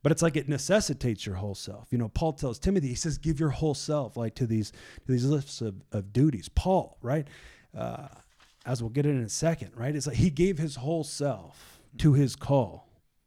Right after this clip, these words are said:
right? And he considered his call more valuable than his life, and he proved that even with his life. But yeah, just this, this great controversy of, like, that slothfulness comes due to just the lack of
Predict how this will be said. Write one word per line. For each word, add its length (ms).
right? 240
And 180
he 180
considered 440
his 160
call 540
more 220
valuable 500
than 160
his 160
life, 360
and 140
he 160
proved 500
that 240
even 260
with 220
his 200
life. 260
But 120
yeah, 160
just 240
this, 180
this 220
great 320
controversy 760
of, 140
like, 280
that 180
slothfulness 880
comes 480
due 340
to 400
just 300
the 80
lack 440
of 340